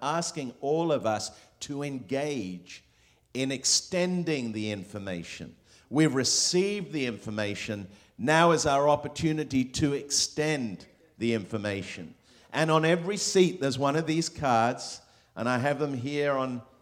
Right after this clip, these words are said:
I had them here, and I have them in my pocket here, is one of these cards. And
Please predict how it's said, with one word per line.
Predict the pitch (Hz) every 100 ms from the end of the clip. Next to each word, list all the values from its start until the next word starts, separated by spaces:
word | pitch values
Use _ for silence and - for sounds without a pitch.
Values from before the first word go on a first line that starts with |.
| -
I | 104
had | 98 165 -
them | 107 92
here, | 101 101 123
and | 110
I | 117
have | 110 143 147
them | 147
in | 143
my | 143 156
pocket | 160 147 127 113 120 120
here, | 117 107 117 123 - - _
is | - 135
one | 143 147
of | 147
these | 147 151 -
cards. | - 127 110 113 120 - - _ _ -
And | 139 135